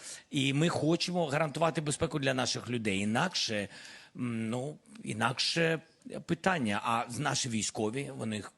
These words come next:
вони, ну, ну, вони ж серйозні, вони ж люди, і вони стоять на фронті. І нам потрібно, якщо ми закінчуємо гарячу стадію війни, і л-, цим людям треба відпочивати.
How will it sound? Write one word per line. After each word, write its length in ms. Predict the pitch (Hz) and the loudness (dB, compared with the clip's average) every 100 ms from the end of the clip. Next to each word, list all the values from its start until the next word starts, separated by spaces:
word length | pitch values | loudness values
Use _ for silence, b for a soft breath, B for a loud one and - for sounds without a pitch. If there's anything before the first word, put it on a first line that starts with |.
| - | -12
вони, 480 | 110 101 98 95 92 b b b b - | -8 -4 -4 -6 -8 b b b b -12
ну, 260 | 104 90 76 - _ _ _ - | -8 -8 -8 -16 _ _ _ -12
ну, 100 | 110 | -8
вони 280 | 98 98 | -6 -4
ж 280 | 98 - - - - | -2 -2 -4 -10 -10
серйозні, 720 | - 127 107 170 127 98 110 - B B B B | -2 0 0 0 0 -4 -12 -14 B B B B
вони 260 | 101 104 104 | -6 -2 0
ж 180 | 98 110 | 0 2
люди, 460 | 127 185 117 98 98 - B B B | 4 4 2 0 -2 -10 B B B
і 60 | |
вони 160 | 107 107 | 2 2
стоять 420 | - 113 113 - | 4 2 2 0
на 100 | 113 | -4
фронті. 800 | - 151 190 156 - 98 95 95 B B B | -2 0 2 0 -2 -4 -4 -8 B B B
І 320 | 127 113 107 107 | 2 2 4 2
нам 400 | 110 104 113 101 | 2 2 0 -2
потрібно, 640 | 113 107 113 110 110 117 | -4 0 -2 0 -2 -2
якщо 300 | 117 110 - | -2 -2 -2
ми 80 | 117 | -2
закінчуємо 600 | 104 107 123 - 117 110 | -2 -2 -2 0 -2 -2
гарячу 340 | 107 117 110 113 | 0 0 0 -2
стадію 360 | - 110 110 | 0 0 0
війни, 540 | 101 107 101 107 123 127 B B - | -2 -2 -2 -2 -2 -4 B B -4
і 320 | 117 110 127 - _ _ - | 0 0 -2 -6 _ _ -4
л-, 140 | 143 127 | 0 2
цим 300 | - 127 110 | 2 2 4
людям 320 | 117 117 123 - - - | 4 4 0 -4 -14 -2
треба 440 | 117 107 104 107 - _ _ _ - | 2 2 0 -4 -6 _ _ _ -8
відпочивати. 840 | 113 107 113 - 120 139 - 85 58 | -6 -4 -4 -4 -4 -6 -8 -12 -14